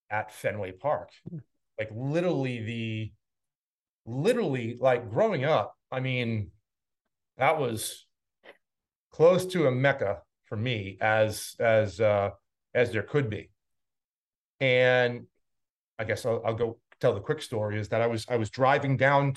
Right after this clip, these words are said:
Speaker 1: to the Boston area with a high school buddy of mine, um, to, to visit a few schools in that area, B U and such. And, and I saw the lights on over at Fenway Park.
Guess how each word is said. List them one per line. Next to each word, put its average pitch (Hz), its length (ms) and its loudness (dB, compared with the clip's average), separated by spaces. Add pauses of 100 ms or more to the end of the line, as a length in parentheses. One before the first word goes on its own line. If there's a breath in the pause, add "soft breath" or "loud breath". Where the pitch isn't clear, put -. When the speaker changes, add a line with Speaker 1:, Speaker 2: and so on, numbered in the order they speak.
Speaker 1:
to 135 280 0
the 117 140 -2
Boston 123 440 2
area 117 200 0
with 110 140 -4
a 104 40 -2
high 127 200 -4
school 117 260 -10
buddy 123 240 2
of 107 100 -4
mine, 107 400 -2 (920 soft breath)
um, 113 560 4 (440)
to, 127 540 2 (600)
to 123 540 0
visit 131 380 2
a 123 60 2
few 127 220 -2
schools 139 420 0
in - 40 -18
that 120 140 0
area, 113 400 2
B 120 160 -4
U 117 280 -2
and 113 160 -2
such. 113 420 0
And, 110 240 -6
and 120 340 0
I 113 80 6
saw 135 280 4
the 123 120 2
lights 131 360 2
on 107 200 -2
over 104 180 -4
at - 100 -10
Fenway 107 280 -2
Park. 127 400 4